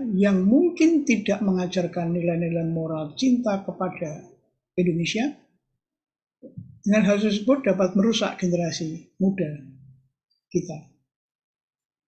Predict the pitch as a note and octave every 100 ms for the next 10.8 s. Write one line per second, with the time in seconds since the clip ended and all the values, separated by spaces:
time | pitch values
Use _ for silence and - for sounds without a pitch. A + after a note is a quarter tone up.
0 | _ _ _ _ E3+ G3 A3 G3+ F#3 F#3
1 | F#3+ F3+ F#3 F3+ F3 F#3 F3 F#3 F#3 E3+
2 | E3+ E3 D#3 E3 D3+ E3+ D3 D#3+ D#3 D3+
3 | A#3+ C#4 G3 F#3 - G3+ B3 C4+ A3 A3
4 | A3 G#3+ G#3 G#3 G3+ G#3 G#3 G#3 - -
5 | G3 G3+ G3 G3+ G3+ G#3 G3 G3+ A3+ G#3+
6 | - - _ - - - - _ - G#3+
7 | B3+ B3 B3 A3 A3+ A3 A3+ A3+ F#3+ F#3+
8 | F#3+ F#3 F3+ F3+ F3 E3+ E3+ - - -
9 | C2 - - F3+ F3 F3 E3+ E3+ F3 E3+
10 | E3+ E3+ E3 D#3 E3+ - E3+ -